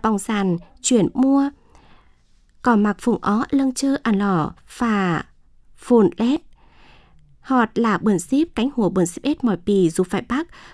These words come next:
cỏ tảng cốc, khẩu giản tang, ăn lò, phá lấy lành hành cớ.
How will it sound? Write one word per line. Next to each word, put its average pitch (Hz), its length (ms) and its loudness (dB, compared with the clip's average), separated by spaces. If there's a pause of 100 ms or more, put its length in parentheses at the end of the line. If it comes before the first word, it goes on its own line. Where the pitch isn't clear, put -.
(120)
cỏ 226 140 0
tảng 185 240 -2
cốc, 294 280 -4
khẩu 214 220 -2
giản 180 180 0
tang, 262 340 -4 (260)
ăn 226 160 0
lò, 196 260 0
phá - 220 -6
lấy 269 100 -2
lành 247 180 -2
hành 185 200 -4
cớ. 175 320 -2